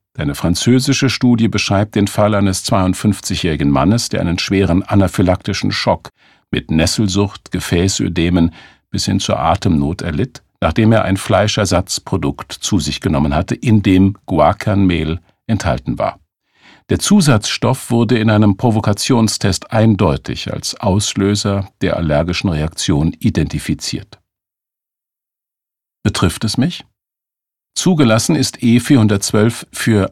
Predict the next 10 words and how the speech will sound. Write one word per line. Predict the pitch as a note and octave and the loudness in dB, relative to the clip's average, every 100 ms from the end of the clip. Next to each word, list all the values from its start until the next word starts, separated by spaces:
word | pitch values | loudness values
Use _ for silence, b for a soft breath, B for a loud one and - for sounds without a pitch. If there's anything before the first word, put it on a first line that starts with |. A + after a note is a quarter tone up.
| - | 0
alle | A2 G#2+ | 2 4
Lebensmittel | F#2+ C3+ C#3+ C#3+ C#3 C#3 | 2 0 0 0 0 0
und | A#2 G#2+ | -2 -4
ohne | - A2 A2 | -2 2 4
Mengenbeschränkung. | F2 D2+ B1 - - - - - - _ | 4 2 -2 -6 -8 -8 -10 -12 -14 _
Verwendet | - F2+ A2 G#2+ G#2 | -2 2 4 2 2
wird | G#2 G2 | -2 -2
es | - | -2
vor | - E2+ | 0 2
allem, | F2+ F2 | 2 0